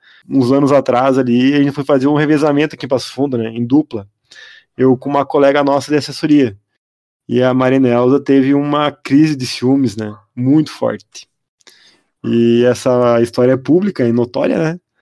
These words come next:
Por quatro horas nós chegamos a nos separar devido a, a tal, <laughs> a tal corrida aí.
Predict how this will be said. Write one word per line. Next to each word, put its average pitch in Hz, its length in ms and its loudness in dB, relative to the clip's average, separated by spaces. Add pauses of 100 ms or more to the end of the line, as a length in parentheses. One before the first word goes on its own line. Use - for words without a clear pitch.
(240)
Por 156 180 2
quatro 202 420 2
horas 160 360 4
nós 175 160 0
chegamos 165 340 2
a 170 40 0
nos 175 100 -2
separar 160 580 -2
devido 127 400 4
a, 113 180 -4 (140)
a 135 80 -4
tal, 131 420 0 (680)
<laughs> 107 720 -16
a 143 120 0
tal 139 240 2
corrida 131 500 2
aí. 117 140 2